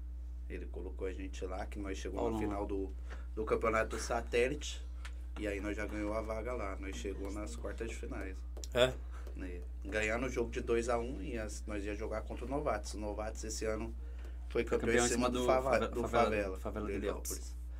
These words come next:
Speaker 1: Nós ia jogar contra eles na semifinal e no finalzinho nós tomamos um empate e, e
Speaker 2: Time,
Speaker 1: saímos da
Speaker 2: time do
Speaker 1: Copa
Speaker 2: Novatos
Speaker 1: Anhanguera.
Speaker 2: também tava uma máquina esse ano aí.
Speaker 1: Era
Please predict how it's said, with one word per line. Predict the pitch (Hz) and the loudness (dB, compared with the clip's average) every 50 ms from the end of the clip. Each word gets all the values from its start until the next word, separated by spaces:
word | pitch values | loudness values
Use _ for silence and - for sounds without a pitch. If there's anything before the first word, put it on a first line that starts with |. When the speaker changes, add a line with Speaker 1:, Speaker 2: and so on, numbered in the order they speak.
| - - - - - - - | -8 -8 -8 -8 -8 -6 -4
Speaker 1:
Nós | 104 101 98 98 92 | -2 0 0 0 0
ia | 98 101 | -2 -2
jogar | 98 104 98 107 107 - | -2 -2 0 -2 -2 -2
contra | 120 117 117 117 127 120 | -2 -4 -2 2 4 4
eles | 120 117 120 - | 4 4 2 -2
na | 123 120 117 | -2 -2 -2
semifinal | - 120 120 139 - 147 139 120 110 104 107 117 127 | 0 -2 -2 -2 -2 -2 -2 0 0 0 0 0 0
e | 131 | 0
no | 127 131 | -2 -4
finalzinho | - - - 127 123 143 135 123 110 110 110 113 | -6 -4 -4 0 2 2 2 2 0 -2 -4 -4
nós | 120 123 123 120 - | -2 -4 -4 -4 -4
tomamos | - 120 117 117 120 117 | -4 -2 -2 -2 -2 -4
um | 113 | -4
empate | 113 - 107 104 107 104 - - 123 | -4 -4 -4 -4 -4 -4 -4 -4 -4
e, | 120 117 117 110 113 - - - - - - - - - | -2 -2 -2 -4 -6 -6 -8 -8 -8 -8 -8 -8 -6 -6
e | - | -4
Speaker 2:
Time, | 107 104 | -4 -2
Speaker 1:
saímos | 107 101 95 92 90 87 87 90 90 | -2 -2 -2 -4 -4 -4 -6 -6 -6
da | - | -4
Speaker 2:
time | - 117 110 107 | -2 0 0 2
do | |
Speaker 1:
Copa | 107 110 110 | 4 4 2
Speaker 2:
Novatos | 98 101 107 98 - | 2 2 0 0 -2
Speaker 1:
Anhanguera. | - | -2
Speaker 2:
também | 113 107 110 107 | -2 -2 0 0
tava | 113 107 107 | 0 -2 0
uma | 117 123 | 0 -2
máquina | 131 123 113 110 - - 107 104 | 0 -2 -2 -2 -2 -4 -4 -4
esse | 104 - 107 | -4 -4 -6
ano | 104 104 101 | -6 -6 -6
aí. | 101 - - - - - - | -6 -8 -8 -8 -8 -8 -6
Speaker 1:
Era | - 95 95 98 | -6 -6 -6 -6